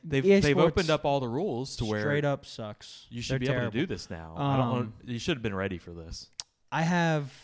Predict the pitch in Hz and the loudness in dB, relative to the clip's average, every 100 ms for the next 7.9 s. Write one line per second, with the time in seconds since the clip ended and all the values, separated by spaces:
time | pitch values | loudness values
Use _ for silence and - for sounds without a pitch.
0 | - - 143 147 214 110 107 123 120 107 | -20 -14 -6 0 2 4 2 2 -2 -2
1 | 104 101 104 101 98 98 101 90 101 117 | -2 0 0 -2 -4 -4 -4 -2 -2 -4
2 | 104 101 92 - 104 92 98 104 101 113 | -8 -6 -8 -4 -4 -2 -4 -6 -8 -6
3 | 104 101 95 107 - 92 92 90 110 143 | -4 -2 -2 -4 -8 -8 -8 -10 -8 -2
4 | 156 139 135 127 - 131 131 117 127 135 | -2 -2 -4 -6 -8 -8 -8 -6 -8 -8
5 | - - 220 226 302 277 - 226 254 190 | -10 -4 -2 0 0 -4 2 2 2 0
6 | 240 - 254 165 156 127 117 - 120 117 | -2 0 -4 -4 -6 -6 -8 -8 -8 -6
7 | 117 - 110 104 85 131 131 - | -8 -12 -12 -12 -10 -10 -10 -12